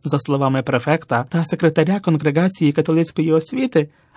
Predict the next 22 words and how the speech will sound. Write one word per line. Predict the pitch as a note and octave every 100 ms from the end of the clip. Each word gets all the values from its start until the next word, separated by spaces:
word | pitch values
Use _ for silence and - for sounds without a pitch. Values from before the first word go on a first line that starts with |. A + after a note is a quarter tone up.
| -
актуальна | C#3+ - C#3+ F#3+ F3 D3+
ситуація | D3 D#3 E3+ F#3 D#3
вказує | D3 - F3+ E3+ D#3
на | D3
необхідність | C#3+ C#3 - G#3+ G3+ G3 -
дедалі | D3 D#3 G#3 A3
спільнотнішого | G3 - G3+ F#3 D#3+ - C#3 - C3+
та | C#3 F#3 G#3+
взаємно | G3 D#3+ D#3 G3+ G3 F#3
прийнятного | F#3+ F3+ E3+ E3+ D3+ D3+ C#3+ D#3
освітньо-виховного | D3+ F3 G#3+ F3 D3 D3 D3+ D3+ F3+
пакту, | - C#3 A#2+ - C3+ _ _
що | - - C#3+
в |
дусі | C#3 E3 D3
євангельських | C#3 C#3 D#3 C#3+ C3+ - C3+
цінностей | - A#3 A3 D#3+ - C#3 C#3 -
сприятиме | - C#3 C3 G3+ F#3+ F3
поширенню | D#3 C3 - G#3 F#3+ D3+ -
автентичної | D3+ - C#3+ F#3 - G3 F3+
культури | E3 C3+ B2+ C3 C3+
зустрічі. | C3+ B2+ - D3+ C3+ C#3+